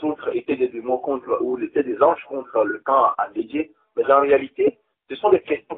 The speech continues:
que nous posons parce qu'on se demande, a-t-il déjà am-, amorcé un certain nombre de réformes au niveau, euh, de l'importation, de la commande des produits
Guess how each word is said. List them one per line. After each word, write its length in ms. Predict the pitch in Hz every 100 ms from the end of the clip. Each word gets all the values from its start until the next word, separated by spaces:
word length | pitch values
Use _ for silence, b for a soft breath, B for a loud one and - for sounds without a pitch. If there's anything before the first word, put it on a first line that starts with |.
| -
que 60 |
nous 200 | - -
posons 320 | - 120 127 -
parce 180 | 110 -
qu'on 120 | 117
se 140 | - -
demande, 280 | 127 165 208 - b b b -
a-t-il 260 | 131 175 -
déjà 220 | 170 143
am-, 280 | 123 117 113 -
amorcé 440 | 120 - - 135 117
un 80 | -
certain 200 | 104 123
nombre 180 | 113 107
de 60 |
réformes 480 | 104 110 - 139 113
au 100 | 117
niveau, 500 | 113 101 107 123 101 b b b
euh, 120 | 98 98
de 60 | 113
l'importation, 680 | - - 107 107 101 120
de 60 | 113
la 80 | 107
commande 400 | 113 113 117 104 98
des 100 | 101 - _
produits 420 | - 107 117 101